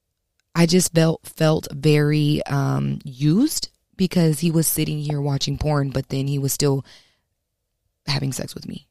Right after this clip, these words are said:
And that was part of my story, is, like, I felt my self-worth in sex and I felt used. I felt like he used my body because I didn't know he was sitting there doing all these things. And so we had to have a lot of conversations about that. And, ugh, so now, right? So two years, so the Lord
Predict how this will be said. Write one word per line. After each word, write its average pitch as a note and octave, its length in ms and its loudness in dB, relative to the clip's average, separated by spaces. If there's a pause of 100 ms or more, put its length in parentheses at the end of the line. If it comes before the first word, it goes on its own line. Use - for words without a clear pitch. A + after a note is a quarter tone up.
(220)
And E3+ 120 2
that C#3+ 100 6
was D3+ 100 2
part C#3+ 180 0
of C3+ 60 -2
my - 120 -4
story, G#3+ 360 2
is, C#3+ 100 0
like, - 200 -2
I C#3+ 160 2
felt D3 240 0
my C#3+ 100 0
self-worth C#3+ 480 -2
in C#3 120 -6
sex - 380 -12
and D#3 180 0
I C#3 200 2 (100)
felt C3+ 220 4
used. F3+ 440 2
I C#3+ 60 2
felt D3 120 2
like D3 140 0
he D#3+ 60 0
used C3+ 340 0
my A2+ 120 -2
body B2+ 460 0 (380)
because C#3+ 220 2
I B2+ 140 2
didn't C#3+ 140 0
know D#3 100 2
he F3+ 80 4
was E3+ 120 4
sitting C#3+ 200 0
there C#3+ 140 0
doing G3+ 260 6
all - 80 -2
these - 180 -6
things. - 360 -10 (640)
And D#3+ 160 -2
so C#3 260 2
we C3+ 180 0
had E3 140 6
to D3+ 60 4
have C#3+ 220 2
a D3+ 40 -2
lot D3+ 180 4
of D#3+ 60 0
conversations D3 640 0
about C3+ 240 0
that. C#3 360 2
And, C3 260 -4 (1080)
ugh, G#3+ 260 10 (140)
so G3+ 220 6
now, D#3+ 540 2 (240)
right? D#3 360 2
So E3 140 2
two F#3 180 0
years, F3 320 4
so - 300 -4
the D#3 100 0
Lord D#3 340 2